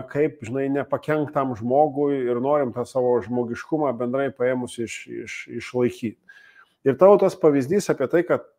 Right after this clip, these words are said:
jis smirda, nes ten gal iš burnos smirda,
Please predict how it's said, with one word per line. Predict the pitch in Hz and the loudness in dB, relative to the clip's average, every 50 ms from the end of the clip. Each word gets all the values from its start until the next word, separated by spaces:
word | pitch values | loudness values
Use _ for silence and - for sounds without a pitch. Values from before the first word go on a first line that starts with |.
| _ - - - | _ -18 -16 -8
jis | - 156 160 160 - | 0 2 2 2 2
smirda, | - 135 175 226 226 190 147 113 104 120 | 2 2 4 6 6 6 4 2 0 0
nes | 147 151 - | 0 0 -2
ten | 160 110 95 | -4 -6 -6
gal | 110 123 139 156 165 175 165 | -4 0 2 4 4 4 4
iš | 135 | 2
burnos | 135 156 175 165 135 123 135 151 156 135 - | 2 2 2 2 4 4 6 6 6 6 4
smirda, | - 123 127 127 127 117 104 113 | 0 -2 -2 0 -2 -2 -2 -2